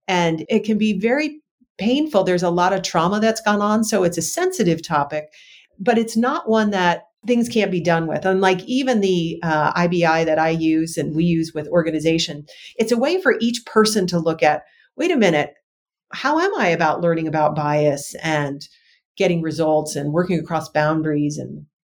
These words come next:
all those different things, building key skills and becoming a champion?" One, to get a benchmark,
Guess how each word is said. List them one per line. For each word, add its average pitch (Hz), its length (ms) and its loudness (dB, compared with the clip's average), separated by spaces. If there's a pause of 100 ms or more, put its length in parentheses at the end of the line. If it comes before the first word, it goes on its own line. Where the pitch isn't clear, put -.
(100)
all 208 160 2
those 196 220 0
different 160 260 -4
things, 143 360 -2
building 165 360 4
key 165 160 -6
skills 156 500 -2
and 135 220 -12 (180)
becoming 170 380 2
a 147 60 -2
champion?" 156 500 -6 (280)
One, 302 180 2
to 294 80 -2
get 208 160 2
a 160 60 4
benchmark, 175 640 -2